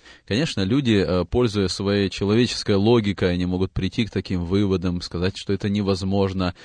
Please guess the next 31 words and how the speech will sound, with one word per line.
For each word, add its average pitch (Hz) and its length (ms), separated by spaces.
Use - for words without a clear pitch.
Но 120 440
ведь 120 220
вопрос 131 420
не 123 100
в 113 80
том, 135 320
э, 98 220
как 110 260
я 107 140
что-то 107 280
понимаю 107 520
и 95 40
какие 107 280
выводы 98 480
я 92 80
делаю. 82 320
Вопрос, 113 320
откуда 120 420
я 98 140
беру 90 280
свое 90 320
знание. 78 540
И 90 80
мы, 127 100
как - 160
христиане, 123 640
признаем 104 480
Слово 123 520
Божие 95 460
источником 107 840
откровения. 85 840